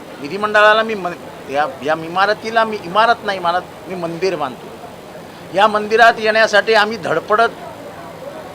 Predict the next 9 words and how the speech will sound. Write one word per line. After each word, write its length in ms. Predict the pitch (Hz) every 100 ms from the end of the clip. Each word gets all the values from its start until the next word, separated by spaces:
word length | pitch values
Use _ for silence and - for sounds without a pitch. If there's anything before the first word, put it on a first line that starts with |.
| - 147
आयुष्य 460 | 208 247 - 269
दिलेलं 340 | 220 196 165 120
असतं. 160 | - - - - - - - - - - - - - - - 127
नितीन 420 | 165 - 226 226
देशमुखला 840 | 185 180 165 190 190 196 196 202 202 -
इशारा 520 | 196 151 214 214 214 214
करून 420 | - 185 190 214
मारण्यात 500 | 196 170 143 135
आलं. 100 | -